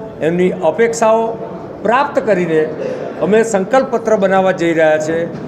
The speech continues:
જેના માટે અમે નેવું નેવું નેવું વીસ ચોવીસ એક ટોલ ફ્રી નંબર છે. નમો એપ દ્વારા પણ આ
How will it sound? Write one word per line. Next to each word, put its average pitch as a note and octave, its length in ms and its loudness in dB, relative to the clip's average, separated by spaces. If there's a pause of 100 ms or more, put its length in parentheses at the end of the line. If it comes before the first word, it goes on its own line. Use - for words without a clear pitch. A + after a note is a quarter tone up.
(320)
જેના G3+ 300 0
માટે A3 340 2 (840)
અમે G#3+ 240 2 (1000)
નેવું A#3+ 340 4 (420)
નેવું A3+ 560 2
નેવું A#3 640 0
વીસ G#3+ 220 0 (140)
ચોવીસ G#3+ 360 2 (680)
એક F#3 120 0 (100)
ટોલ G#3+ 200 4
ફ્રી B3 160 0
નંબર A#3 320 0
છે. A#3+ 160 2 (760)
નમો F#3 400 0
એપ A#3 280 0
દ્વારા A3 240 2
પણ A#3 200 0
આ A#3 240 0